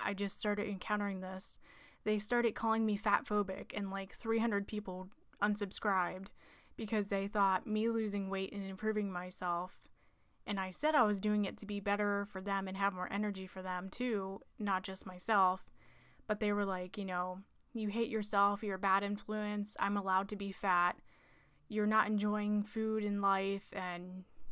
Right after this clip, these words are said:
you know, you have an eating disorder, fitness is stupid." And I'm like, "Wow." People are just getting mad because they, they see me doing good and they're getting offended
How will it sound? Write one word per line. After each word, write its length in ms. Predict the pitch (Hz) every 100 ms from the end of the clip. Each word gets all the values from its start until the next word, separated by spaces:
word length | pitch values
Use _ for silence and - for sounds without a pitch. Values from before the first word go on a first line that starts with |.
| -
you 120 | 196
know, 160 | 190 180
you 160 | 190
have 100 | 208
an 100 | 208 214
eating 280 | 208 214
disorder, 760 | 214 208 220 214 202 202 202 208 - - - -
fitness 480 | - 254 226 214
is 160 | 226 208
stupid." 680 | - 233 214 214 202 202 196
And 120 | 196
I'm 120 | 202
like, 260 | 196 190 190
"Wow." 460 | 190 190 196 190 - -
People 220 | 254 269
are 100 | 226
just 180 | 214 208
getting 240 | 220 202
mad 260 | 190 202 233
because 280 | 208 196 185
they, 400 | 185 185 180 - -
they 120 | 202
see 260 | - - 247
me 400 | 233 208 190 - -
doing 340 | 220 277 294
good 360 | 190 185 185 202 - - - _ -
and 200 | 202 202
they're 180 | 196
getting 280 | 196 196 190
offended 540 | 180 247 247 - -